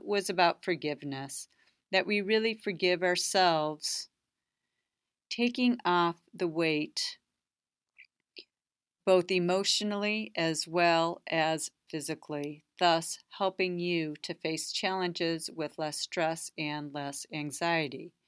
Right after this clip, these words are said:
July was about detachment, as in letting go of the way things should be and opening yourself up to even greater possibilities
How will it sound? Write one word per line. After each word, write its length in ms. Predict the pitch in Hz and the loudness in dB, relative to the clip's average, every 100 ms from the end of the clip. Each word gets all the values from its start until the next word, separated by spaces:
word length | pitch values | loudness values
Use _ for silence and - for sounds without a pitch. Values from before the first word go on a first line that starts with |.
| - - - | -20 -20 -14
July 480 | - 196 196 196 190 | -4 2 8 10 10
was 320 | 190 180 170 | 6 2 2
about 340 | 175 160 156 - 151 | 0 0 -2 -4 -8
detachment, 840 | 156 - 196 185 185 - 147 135 _ _ - - | -8 -6 2 2 2 -4 -4 -10 _ _ -20 -4
as 220 | 185 185 | 0 0
in 160 | 196 190 | 0 2
letting 340 | 190 202 214 | 2 4 2
go 380 | 202 190 170 170 | 2 4 4 2
of 160 | - 151 | -2 -4
the 100 | 165 | -4
way 380 | 156 165 160 160 | -2 0 0 -4
things 240 | 160 151 147 | -6 -6 -4
should 280 | - 143 - | -6 -8 -2
be 400 | 180 147 139 156 _ _ - | 0 0 -4 -12 _ _ -6
and 140 | 190 | -4
opening 440 | - 233 285 262 247 | 0 0 2 4 4
yourself 480 | 214 208 - 190 - | 2 0 2 0 0
up 260 | - 143 - _ _ _ _ _ _ _ _ _ _ _ - | -2 -2 -4 _ _ _ _ _ _ _ _ _ _ _ -8
to 180 | - - | -8 -4
even 420 | 208 208 214 196 | -4 -2 -2 -4
greater 520 | 170 170 180 180 196 | -2 4 6 6 2
possibilities 1300 | 190 - 170 - 170 151 143 147 143 147 151 - | -2 0 0 0 -4 -4 -4 -4 -4 -4 -4 -8